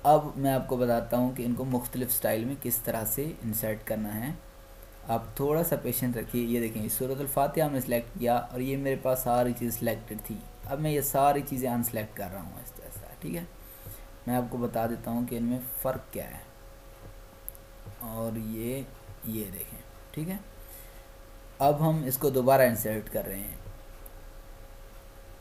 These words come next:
अ, सॉरी, एक आयत इंसर्ट हुई है, ये एक से सात आयत में insert कर रहा हूँ। अच्छा, ये, अ, ये आप देख लें,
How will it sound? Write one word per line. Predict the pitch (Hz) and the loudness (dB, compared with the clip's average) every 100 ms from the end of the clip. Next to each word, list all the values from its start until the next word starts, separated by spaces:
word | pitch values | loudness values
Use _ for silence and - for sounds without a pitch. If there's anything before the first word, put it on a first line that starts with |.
| - - | -12 -4
अ, | 117 113 | -2 0
सॉरी, | 107 107 107 117 | -2 -2 -2 -2
एक | 127 123 | 0 2
आयत | 117 101 | 2 2
इंसर्ट | 110 107 113 110 | -2 -4 -4 -6
हुई | 107 110 | -6 -6
है, | - - - - | -6 -10 -14 -10
ये | 117 92 | -8 -6
एक | 113 113 | -8 -4
से | - 127 151 | -4 -4 -4
सात | - - 117 107 - - | -4 -2 -2 -4 -4 -8
आयत | 104 107 - - | -10 -10 -10 -10
में | - | -8
insert | - - 104 - | -8 -8 -10 -8
कर | - | -8
रहा | - | -8
हूँ। | 92 - - - - - - - - - - - - - - - | -12 -14 -10 -12 -10 -14 -12 -14 -14 -16 -16 -16 -18 -18 -10 -6
अच्छा, | 117 113 | -4 -2
ये, | 113 113 123 135 143 143 - - - - - - - - - - - - - - | 0 2 4 4 2 0 -6 -16 -16 -14 -14 -14 -14 -14 -14 -14 -14 -14 -14 -8
अ, | 113 113 110 113 113 - - - - | -4 -2 -2 -2 -4 -10 -16 -12 -4
ये | 117 117 | -2 0
आप | 113 113 | 0 -2
देख | 113 117 | -4 -2
लें, | 120 131 | -2 -2